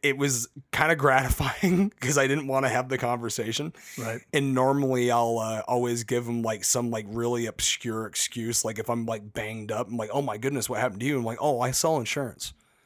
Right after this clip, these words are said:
Speaker 1: You know, just
Speaker 2: Why would
Speaker 1: to
Speaker 2: you
Speaker 1: me-
Speaker 2: bother saying something
Speaker 1: Yeah,
Speaker 2: stupid like
Speaker 1: it,
Speaker 2: that?
Speaker 1: just to fuck with people.
Speaker 2: Oh,
Speaker 1: Just
Speaker 2: come
Speaker 1: 'cause I
Speaker 2: on.
Speaker 1: like
Speaker 2: You could
Speaker 1: messing
Speaker 2: do,
Speaker 1: with people.
Speaker 2: you could do better than
Speaker 1: Urban
Speaker 2: that.
Speaker 1: spelunking is another good one.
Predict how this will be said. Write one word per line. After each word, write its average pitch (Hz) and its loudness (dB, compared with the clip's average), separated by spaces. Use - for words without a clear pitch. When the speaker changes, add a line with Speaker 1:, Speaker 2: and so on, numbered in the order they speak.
Speaker 1:
You 165 4
know, 151 4
just 143 4
Speaker 2:
Why - 6
would 247 8
Speaker 1:
to - 6
Speaker 2:
you 147 4
Speaker 1:
me- 139 2
Speaker 2:
bother 143 4
saying 127 -4
something 127 -2
Speaker 1:
Yeah, 196 4
Speaker 2:
stupid 127 -6
like 117 -8
Speaker 1:
it, 202 0
Speaker 2:
that? 113 -6
Speaker 1:
just 269 2
to - -4
fuck - -2
with 120 -6
people. - -4
Speaker 2:
Oh, 208 4
Speaker 1:
Just 180 6
Speaker 2:
come 160 8
Speaker 1:
'cause - 6
I 185 8
Speaker 2:
on. 170 4
Speaker 1:
like 139 8
Speaker 2:
You - 4
could - 8
Speaker 1:
messing - 6
Speaker 2:
do, - -
Speaker 1:
with 123 -2
people. 127 0
Speaker 2:
you 226 0
could 165 -4
do 139 -4
better 113 -4
than 110 0
Speaker 1:
Urban 147 6
Speaker 2:
that. - 2
Speaker 1:
spelunking 127 4
is 127 2
another 120 2
good 120 -2
one. 139 0